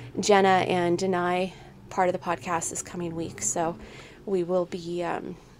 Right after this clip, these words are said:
be chatting with them. And if you have any questions for them, please hit me up on Twitter at Sarah Beth Pollock or at, at Undead Walking F S on Twitter. And, um,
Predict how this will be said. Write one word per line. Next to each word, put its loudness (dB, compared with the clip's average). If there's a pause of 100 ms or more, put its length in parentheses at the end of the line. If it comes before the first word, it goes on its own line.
(320)
be -10
chatting -4
with -6
them. 0
And 2
if -8
you 6
have 4
any 6
questions 2
for 4
them, 4
please 0
hit 0
me 2
up 0
on 0
Twitter 4
at 0
Sarah -2
Beth -6
Pollock -2 (500)
or 4
at, 0
at 0
Undead 4
Walking 2
F -4
S 0
on -2
Twitter. -2 (800)
And, 4
um, 2